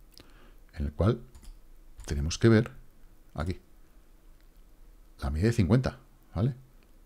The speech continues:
Lo veíamos en cuatro horas, ¿vale? Que yo decía, tenemos que ver cómo está los futuros del C M E, porque si tenemos C M E dependencia, ¿vale? Para la apertura de la semana, para el cierre, para todo,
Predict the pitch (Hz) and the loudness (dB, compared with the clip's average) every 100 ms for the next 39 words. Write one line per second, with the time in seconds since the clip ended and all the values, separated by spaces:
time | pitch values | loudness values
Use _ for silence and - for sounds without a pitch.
0 | - - _ - - - - _ _ - | -20 -20 _ -20 -20 -20 -20 _ _ -8
1 | 82 80 104 113 110 95 104 104 131 156 | -4 2 6 6 6 6 8 8 10 12
2 | 175 - - - - - - - - - | 10 6 -8 -20 -20 -20 -20 -20 -20 -8
3 | 82 110 90 85 - 87 78 - - - | -4 2 4 4 4 0 0 -8 -20 -6
4 | 73 92 175 - 98 90 87 90 87 - | 0 6 6 6 6 6 4 2 2 4
5 | 98 85 - - - - - _ - 95 | 2 2 -2 -20 -20 -20 -20 _ -2 0
6 | - 90 101 95 92 90 95 87 82 - | 2 4 6 6 6 6 4 4 4 4
7 | 90 87 90 92 98 110 - 101 95 92 | 2 2 2 4 6 4 6 8 8 8
8 | 90 92 85 135 165 113 127 - - - | 6 6 6 8 8 6 4 0 -20 -20
9 | - - - 92 123 92 85 80 87 - | -20 -16 0 2 6 4 4 0 -2 2
10 | 92 82 76 85 117 127 110 82 71 - | 2 4 0 2 6 8 6 4 -2 8
11 | 127 120 87 71 92 143 123 160 | 8 10 4 0 8 8 8 4